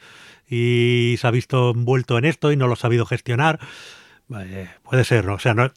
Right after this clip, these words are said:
no hay por qué ser mal pensado sistemáticamente, pero el resultado es este y ahora hay que lidiar con las consecuencias y,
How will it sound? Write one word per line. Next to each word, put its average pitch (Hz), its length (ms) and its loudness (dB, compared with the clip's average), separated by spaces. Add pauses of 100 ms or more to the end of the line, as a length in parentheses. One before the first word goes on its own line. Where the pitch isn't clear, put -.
(100)
no 135 100 -2
hay 143 60 2
por 143 140 2
qué 139 80 2
ser 147 180 2
mal 139 240 4
pensado 110 640 0 (220)
sistemáticamente, 117 840 0
pero 110 240 2
el 98 80 -2
resultado 123 560 0 (580)
es - 220 -4
este 135 480 2
y 120 120 -2
ahora 110 280 0
hay 113 80 0
que 127 100 2
lidiar 117 240 4
con 123 80 0
las 98 100 -2
consecuencias 104 640 -2
y, 85 320 -6